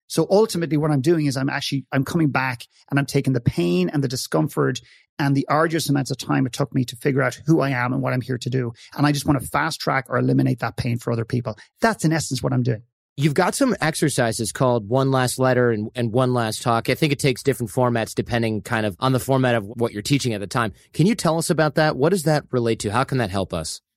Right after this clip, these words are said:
Speaker 1: Yeah. So I remember, you know, going to various conferences of which there's many, there's a lot of value out there. And one of the consistent themes, and it's not overwhelming, but just sometimes lying under the surface is that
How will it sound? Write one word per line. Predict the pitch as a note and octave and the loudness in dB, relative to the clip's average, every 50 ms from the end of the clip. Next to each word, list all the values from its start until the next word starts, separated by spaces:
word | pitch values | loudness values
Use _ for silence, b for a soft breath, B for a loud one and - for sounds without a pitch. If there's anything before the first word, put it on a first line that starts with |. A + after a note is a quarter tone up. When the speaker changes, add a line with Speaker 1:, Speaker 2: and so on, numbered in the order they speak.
| _ _ _ | _ _ _
Speaker 1:
Yeah. | - G#3 A3+ G#3+ F3+ D3+ - - - | 2 2 4 4 4 0 -2 -6 -6
So | - - F3+ D#3 - | -2 -2 -4 -2 0
I | D#3+ | 0
remember, | D#3+ F3 G3+ G3+ F#3+ E3 D3+ C3 - - | 0 0 2 2 4 2 2 0 -2 -4
you | D#3+ | -2
know, | C#3+ C3+ | -2 -2
going | B2 A#2 D3+ D#3+ E3 | 0 0 0 0 0
to | - C3+ | -2 -2
various | B2 D3 C#3 C3 - | -2 0 -2 -2 -4
conferences | - - C3+ C3 B2+ - C3 A2 B2+ B2 A#2 | -4 -4 -4 -4 -2 -2 -2 -2 -2 -2 -2
of | B2 A#2 | -2 0
which | B2+ C#3+ C3+ - - | 0 0 0 -2 -6
there's | - D#3 C#3 A#2+ | -4 -2 -2 2
many, | A#2+ C#3 C#3 C3+ C3+ C3+ | 2 2 4 4 2 2
there's | - C3+ A#2 | 0 0 0
a | C3 | 0
lot | B2+ B2+ B2 | 0 0 0
of | A#2+ A2+ | 0 -2
value | A#2+ A#2 A#2+ B2 A#2+ A#2 | -2 -2 0 0 0 -2
out | A2+ - | -4 -4
there. | - B2+ A#2 | -4 -2 0
And | A#2 B2 | 0 2
one | C3 C#3+ D3+ | 2 2 2
of | D#3 D3+ C#3 C3+ | 2 0 0 -4
the | |
consistent | C3+ - - B2+ - - C#3 - - C3+ A#2+ | -6 -4 -4 -4 -2 -2 -4 -2 -2 -4 -4
themes, | - - C#3+ C#3+ C#3+ C3 B2 A#2+ A2+ - B B B B B B B | -2 -2 0 2 2 2 2 0 -2 -6 B B B B B B B
and | F3+ | -2
it's | F3+ F3 C4+ | 0 2 2
not | B3+ - - | 0 2 2
overwhelming, | F3+ F3+ D3+ D#3 C#3 C#3 D3 D3+ D3 C#3 C3 B2+ | 2 2 2 2 2 2 2 2 2 2 0 0
but | B2 D#3 D#3 | -2 -2 -2
just | A3 G3 - | -2 -2 0
sometimes | - A#3 A3+ - G#3+ G3 C#3+ | 0 0 0 2 0 -2 0
lying | E3+ E3+ E3 D#3+ D#3+ D#3+ | 0 2 2 2 2 2
under | D#3 D3+ D3 | 2 2 0
the | C3 | -2
surface | - - E3+ F3+ - - D3 - | -2 0 -2 -2 -2 -4 -8 -6
is | - C3+ - | -6 -4 0
that | D#3 D3 C#3+ | 0 0 0